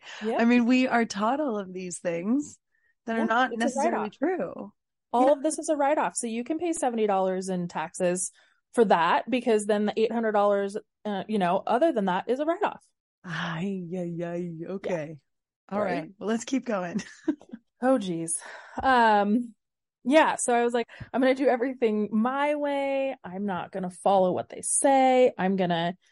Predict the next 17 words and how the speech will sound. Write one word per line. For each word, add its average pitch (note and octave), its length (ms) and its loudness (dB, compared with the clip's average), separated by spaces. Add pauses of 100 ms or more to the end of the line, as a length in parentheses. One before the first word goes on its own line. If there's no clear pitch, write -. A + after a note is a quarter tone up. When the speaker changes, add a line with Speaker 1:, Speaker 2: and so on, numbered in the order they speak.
(300)
Speaker 1:
market A3 420 4
it G#3+ 300 4 (120)
and F#3 580 -2 (160)
follow G3 360 2
my, F3 420 -4
you G3 100 -4
know, E3 160 0
marketing G3 760 -2
intuition." F#3 680 0
So F#3+ 200 2
I F3+ 140 -2
created F3+ 400 -2
myself, E3 460 -4
like, - 240 -8 (340)
a E3+ 80 4
website A#3+ 880 4
and, E3+ 640 -2